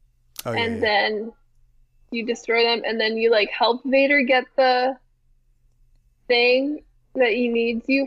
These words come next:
Speaker 2: for.
Speaker 1: Mm-hmm. The Bright Star.
Speaker 2: Um, and then the, like, floor breaks. It shakes and, like,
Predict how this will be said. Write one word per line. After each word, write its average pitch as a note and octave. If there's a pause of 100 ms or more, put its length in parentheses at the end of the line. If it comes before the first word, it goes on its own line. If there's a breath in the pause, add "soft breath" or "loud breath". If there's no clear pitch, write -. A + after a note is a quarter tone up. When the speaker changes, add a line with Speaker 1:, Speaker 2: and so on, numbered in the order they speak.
Speaker 2:
for. D#4
Speaker 1:
Mm-hmm. G2+ (920)
The -
Bright -
Star. G#3+
Speaker 2:
Um, G#3+ (100)
and A#3
then A3+
the, A#3
like, G3+ (240)
floor B3 (100)
breaks. F#3 (640)
It -
shakes G3+
and, G3+
like, B2+